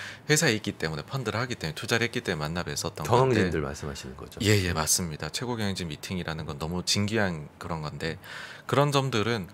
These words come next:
Speaker 1: 어, 이제 개인 투자를 하면은 분명히 이거는 희생이 되는 부분인 것 같습니다. 네.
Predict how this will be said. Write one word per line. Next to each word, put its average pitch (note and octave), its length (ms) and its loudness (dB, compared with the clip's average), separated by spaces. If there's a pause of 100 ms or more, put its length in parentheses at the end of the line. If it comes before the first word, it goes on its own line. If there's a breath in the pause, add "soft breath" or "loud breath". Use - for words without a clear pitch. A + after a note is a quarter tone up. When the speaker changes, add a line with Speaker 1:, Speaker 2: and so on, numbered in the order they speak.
(360 loud breath)
Speaker 1:
어, D#2 240 -8
이제 E2 140 -6
개인 A2+ 240 2
투자를 G#2+ 320 0
하면은 G#2 460 -2 (320 loud breath)
분명히 G2 400 0
이거는 D#2+ 280 -4
희생이 C3+ 380 -2
되는 D2+ 280 -6
부분인 E2+ 300 -8
것 G2 120 -4
같습니다. - 500 -6 (420)
네. D2+ 140 -8